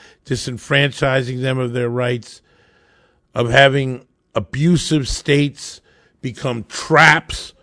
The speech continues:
for those that wanted to be in a state where the freedom existed,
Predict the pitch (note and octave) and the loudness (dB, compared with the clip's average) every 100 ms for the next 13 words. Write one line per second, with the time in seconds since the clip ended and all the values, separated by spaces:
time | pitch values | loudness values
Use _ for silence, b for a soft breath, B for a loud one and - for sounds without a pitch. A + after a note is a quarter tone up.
0 | _ _ _ _ _ _ _ _ - A#2+ | _ _ _ _ _ _ _ _ -2 4
1 | C#3 C#3+ A2+ B2+ C#3 C3 C3+ A#2 A#2+ A#2 | 4 4 2 -4 -2 -2 0 -2 -2 -4
2 | A2 C3 C3+ B2 B2 G#2+ - - C3 C3 | -4 -2 0 0 -2 -6 -8 -2 0 2
3 | C3 - b b b B2+ A#2 G#2+ - - | -2 -12 b b b 0 2 2 -4 -2
4 | C#3 C3+ B2+ A2 F#2 F#2+ C3+ A#2+ - C3+ | 2 2 2 0 -2 2 4 4 0 -6
5 | B2+ | -6